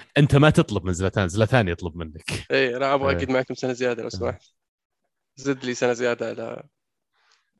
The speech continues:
Speaker 2: والله، يعني، يستاهل بصراحة، ح-، بس، آه، لازم يعرف إنه، يعني،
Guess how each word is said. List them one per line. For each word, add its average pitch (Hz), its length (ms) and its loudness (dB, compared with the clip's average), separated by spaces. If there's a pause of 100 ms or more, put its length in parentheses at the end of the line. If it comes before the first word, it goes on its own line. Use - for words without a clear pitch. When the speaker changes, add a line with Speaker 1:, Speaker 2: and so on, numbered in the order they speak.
(120)
Speaker 2:
والله، 254 240 6
يعني، 247 160 8
يستاهل 190 480 4
بصراحة، 123 500 -2
ح-، - 80 -4
بس، 165 380 2
آه، 147 960 0
لازم 160 260 2
يعرف 151 400 0
إنه، 139 160 -2
يعني، 143 360 -4